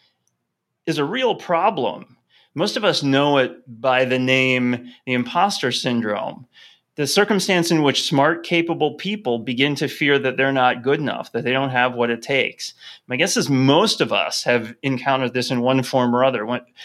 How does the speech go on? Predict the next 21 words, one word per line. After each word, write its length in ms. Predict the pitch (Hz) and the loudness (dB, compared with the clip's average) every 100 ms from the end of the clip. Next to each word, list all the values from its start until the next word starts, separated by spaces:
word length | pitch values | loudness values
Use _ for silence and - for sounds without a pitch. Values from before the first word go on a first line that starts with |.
| - | -4
often 300 | - 165 202 | 0 2 2
when 160 | 165 156 | 0 0
we 100 | 143 | 0
undertake 400 | 151 147 156 139 | 0 -2 -2 -2
some 300 | - 127 127 | 0 0 2
new 320 | 135 147 156 | 2 4 2
challenging 960 | 160 - 123 123 143 123 120 113 113 110 - - | 0 2 2 4 2 4 2 2 -2 -6 -12 -2
activity, 720 | 120 120 - 160 139 107 98 | 0 0 -2 0 0 -2 -4
when 400 | 120 127 123 120 - _ | 0 2 2 0 -10 _
you're 260 | 135 131 123 | 0 2 4
new 420 | 127 156 170 143 | 4 4 4 4
at 200 | 131 131 | 2 0
some 260 | - 127 | 0 0
company, 600 | 123 - 156 160 123 104 | -2 -2 0 0 -2 -4
when 220 | 120 123 123 | -2 2 4
you, 280 | 123 123 117 | 4 4 2
you 200 | 127 127 | 2 2
attempt 520 | 127 - 170 190 - | 0 0 0 0 -2
some 320 | - 147 147 | 0 0 2
new 160 | 143 139 | 0 -4
task, 600 | - 147 160 117 - - | -2 0 0 -2 -8 -12